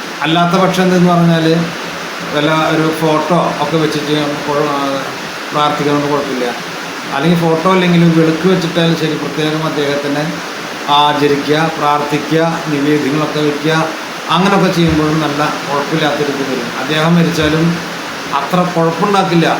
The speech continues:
എങ്കിലും അതിനെ വിഷമമുണ്ടെന്ന് അറിയുമ്പോൾ ചിലപ്പോൾ നീക്കാൻ പറ്റുന്നുള്ളൂ. അല്ലെങ്കിൽ ഒരു വിഗ്രഹം വെച്ചിട്ട്, അല്ലെങ്കിൽ അതേപോലെ തന്നെ ഉപാസനയും കർമ്മങ്ങളും ചെയ്തിട്ട്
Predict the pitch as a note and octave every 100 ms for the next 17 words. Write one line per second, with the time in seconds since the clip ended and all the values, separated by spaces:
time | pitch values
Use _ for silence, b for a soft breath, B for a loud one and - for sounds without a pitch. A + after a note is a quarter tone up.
0 | - C#3+ D3 D#3+ F3+ F3 E3 E3 F#3 F#3
1 | - D#3 D3 E3 F3 E3+ E3 E3 D#3+ D#3
2 | D3+ D#3+ D3+ D3+ D#3+ D#3 D3+ D3+ - C#3
3 | C#3 B2 A#2 - C3+ D3 D3 E3+ E3+ -
4 | - - - D3+ D#3 E3 F3 E3+ F#3+ F3
5 | E3+ E3 E3+ F3 E3+ - - - D3+ E3
6 | E3+ F3 D#3+ E3+ F3+ F#3 F#3 F#3 F#3 F3
7 | E3+ E3+ E3 E3+ E3 D#3+ D#3+ D#3+ D#3+ D3+
8 | D#3 C3+ G2 -